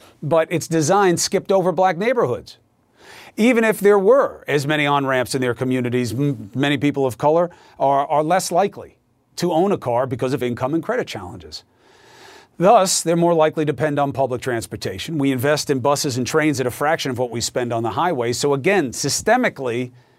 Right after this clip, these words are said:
they are disserved. Then there's the question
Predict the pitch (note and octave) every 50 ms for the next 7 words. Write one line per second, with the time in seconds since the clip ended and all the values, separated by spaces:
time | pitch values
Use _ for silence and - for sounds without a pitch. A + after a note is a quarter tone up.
0 | _ _ _ - D3 F3+ F3+ F3+ F3 D#3 D3+ D3+ D#3 C#3 B2 D#3+ D3+ - - E3+
1 | D#3+ B2+ G2 D2+ D2+ - - - _ _ _ _ _ _ _ - - - _ G3+
2 | - - B3+ G#3+ D3 F3+ D#3+ - F3 E3+ D#3 D3+ - D#3 D3 D3 C#3+